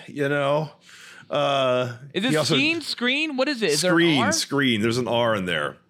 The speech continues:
Speaker 1: He also dropped out of Game of Thrones, so he's really good at knowing when to leave things that are failing.
Speaker 2: No, he was kicked out of Game of Thrones.
Speaker 1: He was kicked out of Game of Thrones?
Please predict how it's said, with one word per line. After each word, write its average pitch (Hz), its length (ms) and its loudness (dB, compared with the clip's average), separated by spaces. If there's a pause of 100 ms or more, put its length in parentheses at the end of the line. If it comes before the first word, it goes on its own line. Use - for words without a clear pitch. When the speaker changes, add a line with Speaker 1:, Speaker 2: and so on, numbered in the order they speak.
(160)
Speaker 1:
He 165 120 2
also 220 280 4
dropped 143 380 0
out 147 180 2
of 110 120 0
Game 135 240 0
of 113 100 -2
Thrones, 110 480 0
so 131 60 0
he's 160 120 2
really 214 200 2
good 151 240 2
at - 100 -2 (480)
knowing 139 460 2
when 147 240 2
to 139 80 6
leave 127 500 4
things 113 420 2
that 104 120 0
are 101 100 0
failing. 110 320 0
Speaker 2:
No, 254 60 2
he 302 80 4
was 339 160 0
kicked 349 320 -2
out 311 120 0
of 277 120 -2
Game 247 200 0
of 208 100 0
Thrones. 123 460 -2
Speaker 1:
He - 60 -2
was 131 80 0
kicked - 240 2
out 359 100 2
of 370 60 2
Game 392 180 2
of 392 60 0
Thrones? 403 480 -2